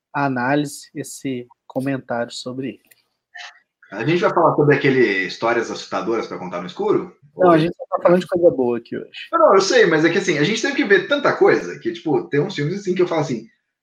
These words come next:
Speaker 2: "Ó, velho, eu tive que ver essa merda e, tipo, eu não vou falar nada sobre, certeza que a gente não, não vai, não vai nem comentar?" Ó,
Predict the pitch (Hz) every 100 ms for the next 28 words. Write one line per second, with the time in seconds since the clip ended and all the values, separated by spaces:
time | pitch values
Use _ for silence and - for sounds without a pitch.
0 | - 165 - 160 180 - 214 196 190 180
1 | 101 110 143 151 170 139 117 123 - 131
2 | 156 196 - 117 190 175 101 220 220 180
3 | - - 214 196 127 110 120 127 113 107
4 | 104 90 87 101 120 143 107 107 151 165
5 | - _ _ _ _ _ _ _ - -
6 | _ - _ - _ _ _ _ _ _
7 | _ _ _ _ _ _ _ _ _ _
8 | _ - - _ _ _ _ _ 202 -
9 | -